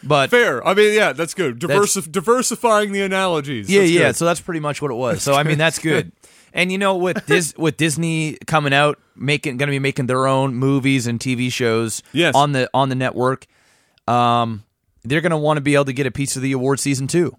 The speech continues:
Speaker 2: That's
Speaker 1: You know,
Speaker 2: right.
Speaker 1: so
Speaker 2: That's right.
Speaker 1: um, I think that's the right decision.
Speaker 2: Well, if they had it their way, it would have been, uh, Netflix, not okay, Disney Channel, that's fine.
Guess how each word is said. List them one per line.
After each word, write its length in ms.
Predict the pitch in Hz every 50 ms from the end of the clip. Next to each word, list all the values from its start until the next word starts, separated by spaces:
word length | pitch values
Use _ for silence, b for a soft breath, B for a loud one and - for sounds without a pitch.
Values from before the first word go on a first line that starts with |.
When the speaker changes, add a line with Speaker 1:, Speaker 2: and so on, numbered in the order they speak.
| _ _
Speaker 2:
That's 120 | - 120
Speaker 1:
You 60 | 107 110
know, 220 | 113 123 139 156
Speaker 2:
right. 80 | 147 127
Speaker 1:
so 440 | - 135 135 131 131 127 127 117 - _ _ _ _ _ _
Speaker 2:
That's 140 | - 113 -
right. 120 | 131 160
Speaker 1:
um, 100 | 160 120
I 100 | 98 131
think 140 | 139 156 147
that's 140 | 139 135 -
the 80 | 131 131
right 140 | 131 131 107
decision. 420 | - 107 - 147 135 110 - - _ _
Speaker 2:
Well, 100 | - 127 123
if 40 | 113
they 100 | 170 170
had 100 | 170 160
it 80 | 139 110
their 160 | 135 143 139
way, 180 | 131 131 127 120
it 80 | 117
would 80 | 117 127
have 60 | 123
been, 240 | 110 123 117 117 120
uh, 340 | 120 117 113 113 110 110 110
Netflix, 440 | 113 127 147 151 - 143 135 127 -
not 160 | 135 135 131
okay, 340 | 131 127 113 - 123 120 117
Disney 300 | 107 113 131 120 120 123
Channel, 280 | 104 120 120 117 113 107
that's 180 | 107 107 -
fine. 200 | - 101 92 90